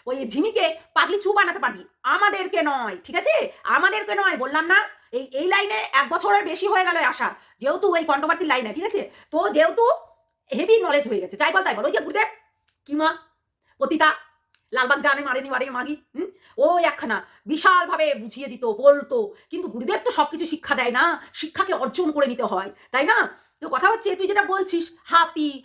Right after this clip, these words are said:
তার হ্যাঙ্গিং হাতি, ওই হ্যাঙ্গিং কি, কি করেছিল কে জানে বাবা, আর হাতি কি করে হচ্ছে, কি হলো কে জানে। আমার আবার পরের জন্মে কিন্তু সুর হবে, বুঝেছিস? এই জন্মে তো সুর নাই,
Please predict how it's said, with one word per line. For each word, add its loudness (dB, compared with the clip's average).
তার -4
হ্যাঙ্গিং 0
হাতি, 0
ওই -8
হ্যাঙ্গিং 0
কি, -6
কি -4
করেছিল -2
কে 2
জানে 0
বাবা, 0
আর 0
হাতি 2
কি -8
করে 2
হচ্ছে, -2
কি -2
হলো 2
কে -4
জানে। 0
আমার 0
আবার 2
পরের -2
জন্মে 0
কিন্তু -10
সুর -6
হবে, -6
বুঝেছিস? -2
এই 4
জন্মে 0
তো -8
সুর -4
নাই, 0